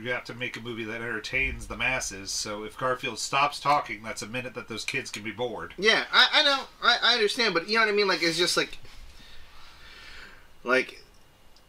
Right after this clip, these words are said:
Speaker 2: this movie
Speaker 1: So you gotta have the quit machine that is, uh, whatever you call Garfield doing. <laughs>
Speaker 2: But this movie just, just puts me off, like, I mean, honestly,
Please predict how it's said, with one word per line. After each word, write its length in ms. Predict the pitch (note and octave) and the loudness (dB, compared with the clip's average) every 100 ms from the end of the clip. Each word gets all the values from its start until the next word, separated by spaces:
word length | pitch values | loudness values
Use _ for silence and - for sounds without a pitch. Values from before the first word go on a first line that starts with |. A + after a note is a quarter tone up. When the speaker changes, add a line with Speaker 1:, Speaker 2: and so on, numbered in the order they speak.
| - | -12
Speaker 2:
this 300 | - E3+ F3+ | 2 4 4
movie 500 | F#3+ G3+ E3+ C#3 B2+ B2+ - - - | 6 6 6 2 0 -4 -14 -18 -10
Speaker 1:
So 180 | - B2 | -4 -2
you 80 | A2 | -2
gotta 160 | A2 | -2
have 180 | A#2 A#2+ | -2 -4
the 100 | A#2 | -6
quit 320 | G2+ - D#3 C3+ | -6 -4 -4 -2
machine 380 | B2+ C#3+ C3+ | -2 -2 -2
that 120 | B2 A#2 | -4 -4
is, 200 | A#2 A2 | -4 -4
uh, 220 | G#2+ G2 - - | -4 -6 -10 -10
whatever 380 | B2 B2 A#2+ A#2+ | -4 -4 -4 -6
you 120 | A2+ | -6
call 240 | - B2 A#2 | -4 -2 -2
Garfield 500 | A#2 B2 B2+ A2+ A2 | -2 -2 -4 -6 -4
doing. 400 | A#2+ A2+ G2+ G2+ - - | -4 -4 -8 -10 -10 -10
<laughs> 180 | - - | -10 -2
Speaker 2:
But 220 | F3+ F3+ - - | 0 0 -4 -6
this 220 | F3+ F#3+ G#3 | 0 2 2
movie 340 | A#3+ A3 D#3+ | 0 2 0
just, 280 | A#2+ C3 - - - - - - - - - | 2 -2 -2 -10 -20 -18 -12 -12 -12 -18 -2
just 320 | D3+ C#3+ - | 2 2 0
puts 260 | - F#3+ - | 2 2 2
me 160 | B2+ | 0
off, 300 | B2+ C#3 - | 4 4 2
like, 320 | A#2 G#2+ - - - - - - - - - - - - - - - - _ - - | 0 0 -2 -8 -20 -20 -20 -20 -20 -20 -20 -20 -20 -20 -20 -20 -20 -20 _ -20 -2
I 80 | E3 | 2
mean, 180 | E3+ E3+ | 2 4
honestly, 440 | E3+ G#3 - F#3 | 4 4 2 -2